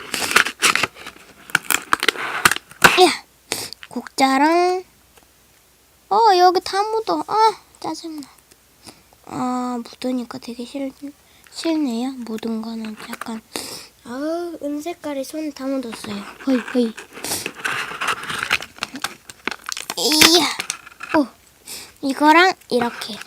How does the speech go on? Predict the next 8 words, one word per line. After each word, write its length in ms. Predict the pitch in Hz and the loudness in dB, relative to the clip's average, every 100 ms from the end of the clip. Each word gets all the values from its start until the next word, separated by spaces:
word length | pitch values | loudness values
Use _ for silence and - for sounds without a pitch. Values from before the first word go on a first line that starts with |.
| - - - _ _ _ _ _ _ _ _ - - - - - | -10 -6 -6 _ _ _ _ _ _ _ _ -10 -8 -8 -10 -12
네, 160 | 285 277 | -8 -8
제가 360 | 285 285 311 | -6 -6 -4
여기 320 | 294 285 302 320 | -4 -4 -6 -8
산 300 | 392 415 415 | -8 -6 -2
거 500 | 403 392 381 262 - | 2 2 2 0 -4
이제 380 | 247 247 262 262 | -8 -4 -4 -4
다 160 | - 262 | -6 -6
모여볼게요. 880 | 240 285 294 262 226 - 226 262 | -2 0 0 -4 -8 -10 -8 -8